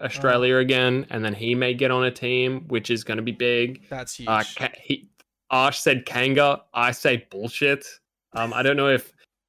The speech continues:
Speaker 1: I don't know if he will even come back or if, even if the T S M people will come on, but it's an interesting thing he said. Even if he's just debating me, it's something that I would like to see.
Speaker 2: I would s-, I would watch that. Again, it's, this is what we were saying, like, Peace brought in a whole new level of viewership.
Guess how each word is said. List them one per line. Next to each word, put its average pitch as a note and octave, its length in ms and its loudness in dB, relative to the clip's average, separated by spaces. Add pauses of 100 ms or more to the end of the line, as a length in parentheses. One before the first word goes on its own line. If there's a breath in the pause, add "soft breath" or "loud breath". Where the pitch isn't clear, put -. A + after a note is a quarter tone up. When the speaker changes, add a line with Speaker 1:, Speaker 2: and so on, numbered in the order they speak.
Speaker 1:
I C3+ 80 4
don't D#3+ 160 4
know D3 160 4
if B2+ 280 2
he D3 180 0
will C#3 160 2
even A#2+ 240 0
come C3 280 -4
back B2 280 0
or A#2+ 120 2
if, A2+ 160 -4
even A#2+ 260 -2
if A2 140 -6
the G#2+ 300 -8
T A2 220 -6
S G#2+ 160 -8
M G#2 120 -4
people G#2+ 220 -6
will G#2 80 -6
come A2 180 -10
on, G#2+ 160 -6
but A2 220 0
it's C3+ 160 0
an E3 120 2
interesting G3 520 2
thing D3+ 160 4
he C3+ 100 4
said. C#3 280 2
Even G3+ 180 6
if C4 80 6
he's B3 100 4
just G#3+ 200 0
debating D3+ 420 4
me, F#3+ 160 4
it's C3+ 140 0
something E3 260 2
that C3 140 2
I A#2 120 0
would A#2 160 -4
like G2+ 300 -4
to G#2 100 -6
see. - 300 -10
Speaker 2:
I D3 160 -8
would C#3 100 -12
s-, - 160 -14
I C3 60 -10
would C3+ 100 -10
watch C#3+ 220 -12
that. A#2 220 -14 (100)
Again, G#3+ 340 -4
it's, D#3 360 -10
this - 200 -10
is G3 80 -18
what A3 120 -8
we G#3 80 -8
were F3 40 -6
saying, F#3 300 -8
like, C3+ 220 -16
Peace - 340 -12
brought D3+ 300 -8
in D3+ 100 -8
a C#3 80 -12
whole D#3+ 260 -4
new D3 200 -10
level C3 480 -14
of A#2 80 -20
viewership. B2+ 540 -12